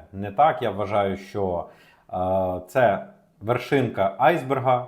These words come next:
на фоні того, скільки коштів отримала Україна за останні роки. І виходячи з конкретно цієї ситуації, можемо робити висновки, що,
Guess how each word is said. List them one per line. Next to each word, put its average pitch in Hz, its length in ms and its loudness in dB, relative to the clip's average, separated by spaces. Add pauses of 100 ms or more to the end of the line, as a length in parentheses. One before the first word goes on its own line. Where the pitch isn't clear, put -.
(160)
на 117 120 -2
фоні 123 320 2
того, 110 440 0
скільки 104 760 -4 (140)
коштів 117 440 2
отримала 107 360 -4
Україна 101 460 -4
за 101 140 0
останні 101 380 -4
роки. 160 400 -6 (440)
І 135 400 0
виходячи 120 720 0
з 107 460 2
конкретно 123 640 -4
цієї 147 360 -2
ситуації, 143 800 -2
можемо 120 380 0
робити 110 280 2
висновки, 135 520 -4
що, 110 680 4